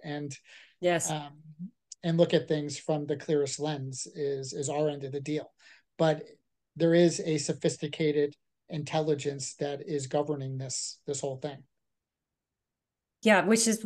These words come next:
Speaker 2: like, what I find fascinating, and whatever it is, you know, you believe it, everyone is gonna have their own belief system, but there's things that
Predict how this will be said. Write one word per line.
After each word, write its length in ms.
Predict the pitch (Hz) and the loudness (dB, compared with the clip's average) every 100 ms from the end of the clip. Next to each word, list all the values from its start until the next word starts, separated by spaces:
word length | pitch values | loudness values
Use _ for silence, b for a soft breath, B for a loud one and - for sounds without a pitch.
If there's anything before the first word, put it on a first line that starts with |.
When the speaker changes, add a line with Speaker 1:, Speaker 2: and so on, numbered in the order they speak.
| 208 | -2
Speaker 2:
like, 220 | 214 180 180 | 4 4 4
what 200 | 208 233 | 6 6
I 80 | 240 | 6
find 380 | 240 202 185 - - _ _ _ _ _ _ _ - | 6 6 4 0 -14 _ _ _ _ _ _ _ 2
fascinating, 640 | 202 185 - 220 226 247 208 | 6 6 6 6 6 6 6
and 140 | 190 | 6
whatever 340 | 190 202 196 | 6 6 8
it 120 | 180 175 | 6 6
is, 240 | 170 - | 4 0
you 120 | 165 | -2
know, 100 | 165 | 0
you 200 | 170 160 | 0 0
believe 380 | 160 170 165 160 | 2 4 4 4
it, 200 | 160 143 | 4 4
everyone 400 | 170 156 165 156 | 2 2 2 2
is 120 | 156 151 | 0 0
gonna 200 | 160 156 | 0 0
have 260 | 156 147 | 0 0
their 160 | 156 135 | 2 2
own 380 | 147 151 180 143 | 2 0 -4 -2
belief 340 | 170 156 165 | 2 4 4
system, 420 | - 160 - 156 | 2 2 2 2
but 120 | 156 156 | 2 0
there's 260 | 156 - | 0 2
things 280 | 175 160 156 | 4 4 2
that 340 | 156 135 123 | 2 2 0